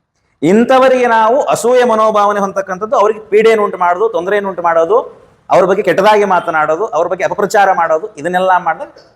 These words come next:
ನಮ್ಗೆ ಹಂಡ್ರೆಡ್ ಪರ್ಸೆಂಟ್ ಏನಾಗುತ್ತೆ ಕೇಳಿದ್ರೆ ಗುರುಶಾಪ ಪ್ರಾಪ್ತವಾಗುತ್ತೆ. ಯಾಕಂದ್ರೆ ನೀವು ಒಳ್ಳೆಯವರು ತೊಂದರೆ ಕೊಡ್ತಿದ್ದೀರಿ ಅಂತಂದ್ರೆ ಖಂಡಿತವಾಗಲೂ ಗುರುಗಳ ಮೇಲೆ ಕೋಪ ಬರ್ತಾರೆ. ಈ ತರನಾದಂಥ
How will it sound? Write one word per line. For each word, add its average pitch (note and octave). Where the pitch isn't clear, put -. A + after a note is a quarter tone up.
ನಮ್ಗೆ D#3
ಹಂಡ್ರೆಡ್ F#3
ಪರ್ಸೆಂಟ್ D#3+
ಏನಾಗುತ್ತೆ D3
ಕೇಳಿದ್ರೆ -
ಗುರುಶಾಪ E3+
ಪ್ರಾಪ್ತವಾಗುತ್ತೆ. F#3
ಯಾಕಂದ್ರೆ F3
ನೀವು G3
ಒಳ್ಳೆಯವರು G#3
ತೊಂದರೆ F#3+
ಕೊಡ್ತಿದ್ದೀರಿ E3
ಅಂತಂದ್ರೆ C#3+
ಖಂಡಿತವಾಗಲೂ F3+
ಗುರುಗಳ E3
ಮೇಲೆ -
ಕೋಪ F3+
ಬರ್ತಾರೆ. G3+
ಈ A#3
ತರನಾದಂಥ G3